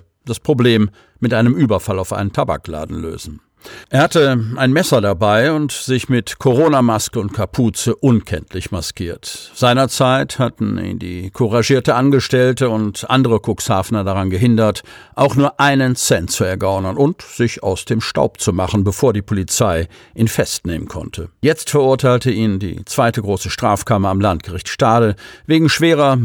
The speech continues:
räuberischer Erpressung und Widerstands gegen Vollstreckungsbeamte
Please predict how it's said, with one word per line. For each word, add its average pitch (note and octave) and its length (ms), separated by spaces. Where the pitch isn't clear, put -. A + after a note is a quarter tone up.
räuberischer A2 640
Erpressung A#2 580
und A#2+ 300
Widerstands G#2 800
gegen E2+ 260
Vollstreckungsbeamte G2+ 1200